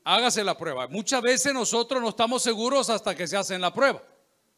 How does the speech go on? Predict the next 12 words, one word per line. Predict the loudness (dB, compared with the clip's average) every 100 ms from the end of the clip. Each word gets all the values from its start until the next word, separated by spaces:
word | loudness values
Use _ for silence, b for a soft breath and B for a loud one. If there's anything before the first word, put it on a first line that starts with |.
| _ _ _
Hace | -8 -4 -2
poco | -2 -2 2
ahí | 2 2 0 -2
en | -2
la |
oficina | -4 -4 -6 -6 -6 -4
mía | -2 0 0
y | -2
en | -4
el |
ministerio | -8 -10 -6 -4 -4
mío, | -2 0 0